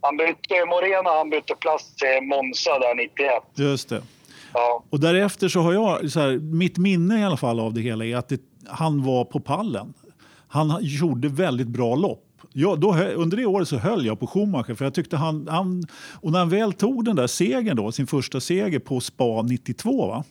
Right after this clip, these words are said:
Speaker 1: Mm.
Speaker 2: Då, eh, tyckte jag att det var rätt kul faktiskt att han tog den segern. Sen, eh,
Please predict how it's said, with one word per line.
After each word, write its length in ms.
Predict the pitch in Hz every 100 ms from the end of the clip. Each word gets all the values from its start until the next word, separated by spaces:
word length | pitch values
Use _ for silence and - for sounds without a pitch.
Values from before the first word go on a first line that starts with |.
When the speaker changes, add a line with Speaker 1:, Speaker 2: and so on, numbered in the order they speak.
| _ _ _ _ _ _ _ _ -
Speaker 1:
Mm. 340 | 135 131 143 - - - - -
Speaker 2:
Då, 420 | 135 233 214 156
eh, 260 | 143 165 160
tyckte 280 | 214 -
jag 80 | 160
att 80 | 214
det 80 | 147
var 140 | 131
rätt 140 | 123 113
kul 240 | 208 180
faktiskt 400 | 120 131 123 -
att 100 | 131
han 160 | 135 120
tog 200 | 196 196
den 160 | 110
segern. 500 | 107 123 120 - 151 190
Sen, 400 | 160 190 208 202
eh, 560 | 196 180 170 160 151